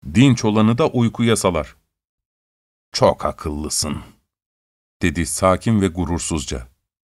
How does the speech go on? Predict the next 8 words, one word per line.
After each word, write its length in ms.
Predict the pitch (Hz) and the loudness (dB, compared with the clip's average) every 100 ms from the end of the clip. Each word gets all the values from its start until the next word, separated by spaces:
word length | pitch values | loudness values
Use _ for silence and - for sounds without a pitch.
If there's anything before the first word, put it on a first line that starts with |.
| _ _ _ _ - | _ _ _ _ -12
"Uyur 380 | 107 120 127 135 117 | -4 0 2 0 2
uyanık 480 | 113 110 107 107 - | 2 4 4 2 2
fark 340 | 95 87 - | 4 4 2
etmez. 680 | 82 - 76 71 - - - _ _ _ _ _ _ _ _ - | -4 -2 -2 -2 -6 -10 -12 _ _ _ _ _ _ _ _ -4
Üç 280 | 139 - 92 | -4 -2 -2
yıldız 520 | 87 73 76 - - - | 0 -2 -4 -6 -8 -6
hep 280 | 165 - | -6 -4
yanında. 720 | 95 90 85 78 67 65 - | 0 2 4 2 0 -4 -8